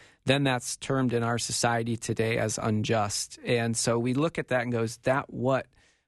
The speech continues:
the Bible tells us is the determiner for justice?" And of course it's not, but that makes sense. If we don't have God's standard, we have to have some other. And so group identity takes the place of God's law. Uh, and so that, you know, that,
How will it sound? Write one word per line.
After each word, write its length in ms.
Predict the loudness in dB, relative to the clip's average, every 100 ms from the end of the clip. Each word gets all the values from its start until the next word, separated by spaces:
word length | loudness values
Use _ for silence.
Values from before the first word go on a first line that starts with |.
| -10
the 80 |
Bible 380 | 0 2 2 0
tells 400 | -4 -2 0 0
us 240 | 0 0 -2
is 160 | -2
the 100 | -2
determiner 720 | -2 -4 -2 2 2 2 0
for 440 | -4 -2 0 0 -2
justice?" 580 | -2 -2 -2 -4 -2 -2
And 100 | -2
of 80 |
course 300 | -2 -4 -4
it's 200 | -6 -4
not, 380 | 0 2 0 -2 -8 -20 -4
but 180 | -2 -2 _
that 140 | -4 0
makes 300 | 0 0 -2
sense. 460 | 0 2 0 -2
If 100 | -2
we 80 | 0
don't 180 | 2 2
have 140 | 0
God's 240 | 0 -2 -2
standard, 440 | -2 0 0 0
we 80 | -2
have 120 | -2
to 60 | -4
have 120 | -2
some 200 | -2 0
other. 360 | 0 0 -2 -6 -14 -20 _ -2
And 100 | 0
so 120 | 0
group 280 | 0 0 2
identity 540 | 0 0 0 0 -2
takes 320 | -4 -4 -4
the 80 | -6
place 400 | 0 0 0 -4 -2
of 440 | 0 2 0 -6 -10
God's 440 | -2 -2 -2 -6 -6
law. 460 | -2 0 0 -2 -6 -16 -20 _ _
Uh, 320 | -2 0 0 2
and 240 | 0 2
so 260 | 2 2 2
that, 180 | -2 -4 -18 -16 -4
you 80 | 0
know, 120 | 2
that, 180 | 2